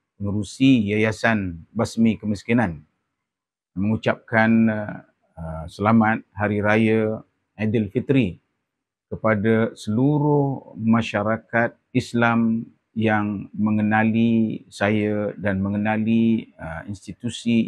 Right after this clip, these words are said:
Yayasan Basmi Kemiskinan. Sudah tentu sepanjang, uh, melaksanakan tugas, uh, amal Yayasan Basmi Kemiskinan, tiga puluh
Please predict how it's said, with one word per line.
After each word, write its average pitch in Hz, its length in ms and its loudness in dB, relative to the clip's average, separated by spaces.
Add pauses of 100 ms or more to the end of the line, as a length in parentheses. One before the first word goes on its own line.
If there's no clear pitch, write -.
Yayasan 104 640 -2 (380)
Basmi 104 500 -2
Kemiskinan. 95 640 -6 (600)
Sudah 156 160 2
tentu 147 760 0 (120)
sepanjang, 127 800 0 (400)
uh, 90 800 -8
melaksanakan 113 1120 -2 (560)
tugas, 113 640 0
uh, 90 1300 -12 (160)
amal 104 720 2 (320)
Yayasan 110 560 0
Basmi 107 400 -2
Kemiskinan, 107 720 -2 (480)
tiga 127 560 4 (160)
puluh 117 320 0